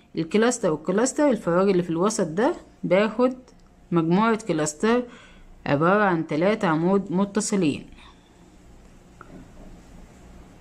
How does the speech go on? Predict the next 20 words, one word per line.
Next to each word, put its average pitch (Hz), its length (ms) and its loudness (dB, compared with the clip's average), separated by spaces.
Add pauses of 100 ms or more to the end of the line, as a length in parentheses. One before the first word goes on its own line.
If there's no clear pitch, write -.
(400)
يعني 151 220 2
ايه 180 100 4
متصلين؟ 233 640 2
يعني 240 220 2
ما 196 120 2
بكملش 175 680 0
العمود 202 600 2
للنهاية، 180 540 0
بخرج 185 380 -2
من 175 120 2
حلقتين 165 480 0
بس. - 320 -6 (800)
بعد 151 160 2
كده 190 260 0
بخرج 180 340 0
منهم 180 220 2
كلهم. 131 380 -6 (580)
واحد، 294 560 0
اتنين 214 840 2
سلسلة، 196 600 0